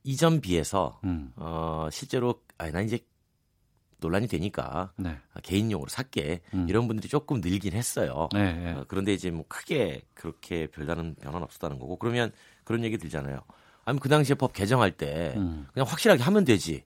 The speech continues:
Speaker 2: 네.
Speaker 1: 왜 어설프게 만들어놔가지고 계속 이렇게 시끄럽냐.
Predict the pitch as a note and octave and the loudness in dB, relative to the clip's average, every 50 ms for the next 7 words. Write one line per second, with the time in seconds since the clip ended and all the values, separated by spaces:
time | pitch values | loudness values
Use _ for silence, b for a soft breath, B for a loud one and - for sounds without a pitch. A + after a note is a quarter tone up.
0 | _ - - A2 G2+ F2+ D2 C2+ - - - D3+ F3+ D#3 G2 G2 - F3+ G3+ - | _ -2 0 2 2 2 0 -4 -8 -2 2 4 4 4 4 2 6 6 6 6
1 | - E3+ F3+ D3+ C3+ A#2+ B2 A2 A2 G2+ F#2+ F#2+ F2 E2 F2 E2 F2 E2 D2 - | 6 6 8 8 8 8 6 6 6 6 6 6 4 4 0 0 0 0 -2 -4
2 | b b b b b b - - G#2 G2+ A#2+ A2+ A2 - F#2 - - - D#3+ B2+ | b b b b b b -8 -6 -4 0 2 0 2 0 -2 -4 -2 0 2 2
3 | E2 C#2 D2+ F2+ E2+ - | 2 2 0 -4 -4 -4